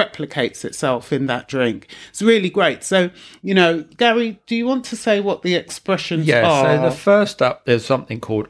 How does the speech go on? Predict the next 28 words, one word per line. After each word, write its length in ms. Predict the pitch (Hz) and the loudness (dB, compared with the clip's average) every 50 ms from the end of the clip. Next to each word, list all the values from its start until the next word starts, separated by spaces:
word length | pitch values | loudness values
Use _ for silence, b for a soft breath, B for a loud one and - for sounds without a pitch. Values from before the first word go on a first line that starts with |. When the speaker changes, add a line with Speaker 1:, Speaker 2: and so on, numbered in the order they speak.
| _ - | _ 2
Speaker 2:
oyster 520 | 135 127 123 - - - - 113 104 104 | 2 2 2 0 -2 -2 -2 -2 -2 -2
honey, 560 | 107 - - 127 120 110 98 90 87 104 127 | -4 -4 -2 -2 0 0 -2 -4 -6 -6 -4
Speaker 1:
Mm. 520 | 156 196 202 190 170 156 147 139 135 151 B B _ - | -4 -2 0 0 0 0 0 -2 -2 -6 B B _ -4
Speaker 2:
uh, 380 | - 113 110 110 107 110 - - - | 0 2 2 2 2 0 -2 -6 -6
which 380 | 135 131 127 - - - - - - | -2 -2 -2 0 -2 -6 -4 -2 -2
is, 160 | 131 - - - - | -2 -2 -4 -4 -6
I 60 | 156 | -6
guess 320 | 151 - - 240 269 - 160 | -4 -4 -4 -4 -2 -2 -4
it's 120 | 123 - | -4 -2
almost 460 | 135 147 165 175 139 101 95 95 - - | -2 -2 0 0 -2 -2 -4 -4 -6 -6
what 100 | 104 - | -6 -6
it 100 | - - | -6 -6
says 280 | - - 113 101 95 | -6 -6 -6 -6 -6
on 180 | 101 98 95 101 | -8 -12 -12 -8
the 100 | 104 185 | -2 0
Speaker 1:
Yeah. 280 | 214 202 185 160 143 135 | 2 2 2 2 0 0
Speaker 2:
tin. 180 | 135 123 113 - | 0 -2 -2 -4
It 120 | 98 110 - | -8 -8 -4
is 260 | 151 127 113 - - | -4 -4 -4 -6 -10
kind 240 | - - 131 123 117 | -10 -6 -6 -4 -4
of... 160 | 117 113 113 - | -4 -6 -4 -2
I, 100 | - 135 139 | 0 2 2
I, 60 | 196 | 2
I 80 | 190 156 147 | 2 0 0
Speaker 1:
Exploration 580 | - 185 185 175 170 175 175 170 - - 170 170 | 0 2 2 2 2 2 2 0 -2 -2 -2 -2
of 160 | 165 156 - | -2 -2 -2
bees 320 | 185 180 180 175 165 160 175 | 0 0 0 0 -2 -2 -4
and, 320 | 175 165 165 170 170 170 | -6 -6 -6 -6 -8 -10